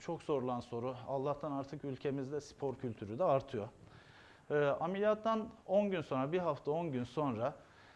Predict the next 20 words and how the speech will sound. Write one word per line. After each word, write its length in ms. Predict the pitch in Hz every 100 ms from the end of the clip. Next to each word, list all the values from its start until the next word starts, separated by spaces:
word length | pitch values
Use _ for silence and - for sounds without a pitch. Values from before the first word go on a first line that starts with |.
| - -
hafif 360 | 185 190 208 -
tempo, 340 | 151 135 139
yürüyüş 420 | 143 165 175 -
ve 120 | 151
koşu 280 | - 160 -
şeklinde 420 | 156 127 123 127
sporlara 580 | 127 151 143 113 117 160
başlayacaksınız. 960 | 135 123 123 104 104 - - - - - - - -
Ameliyatınızdan 840 | - 175 185 185 180 180 165 180 170
bir 180 | 190 170
ay 100 | 143
sonra 560 | - 143 123 123 143 143 - - - - _ - - -
ağırlık 420 | 131 147 180 220
çalışmaya 540 | 156 127 127 123 113
başlayabileceksiniz 960 | 117 117 - 147 147 147 160 - 196 254
ama 160 | 247
önce 200 | 269 269
küçük 340 | 254 262 - -
ağırlıklarla 640 | 185 113 110 110 104 95
başlayacaksınız. 840 | 98 92 101 85 90 - 104 170